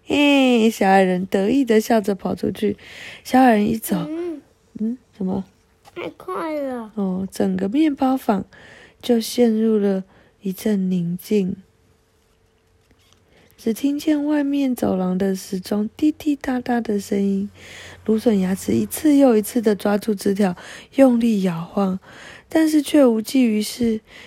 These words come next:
Speaker 1: 他轻轻地叹了一口气，懊恼自己竟然掉进了抓捕地精的陷阱，现在只能等待换班的人来救他了。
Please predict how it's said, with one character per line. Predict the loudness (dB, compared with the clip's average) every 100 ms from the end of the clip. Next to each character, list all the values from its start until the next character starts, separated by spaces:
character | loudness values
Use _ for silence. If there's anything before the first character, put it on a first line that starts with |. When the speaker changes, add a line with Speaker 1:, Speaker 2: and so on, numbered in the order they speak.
| -10
Speaker 1:
他 | -2 -2
轻 | 0 0
轻 | 0 0
地 | 0 0
叹 | 0 2
了 | 2
一 | 0
口 | -2 -4
气， | -4 -4 -4 -4 -18 -20 -20 -2
懊 | 2 2
恼 | 2 -2
自 | -4 -4
己 | -4
竟 | -2 0
然 | 2 2
掉 | 2 0
进 | 0 -2
了 | 0 -2
抓 | -2 -2
捕 | 0 -2
地 | -2 -2
精 | 0 0
的 | 0
陷 | 0 0 0 0
阱， | -6 -10 -12 -20 -20 -20 -18
现 | -4 0
在 | 4 2
只 | 0
能 | 0 0
等 | 0 0 2
待 | 2
换 | 2 0 0
班 | 0 0
的 | 2
人 | 0 0
来 | 0 0
救 | 0 0
他 | 0 -2 0
了。 | -2 -2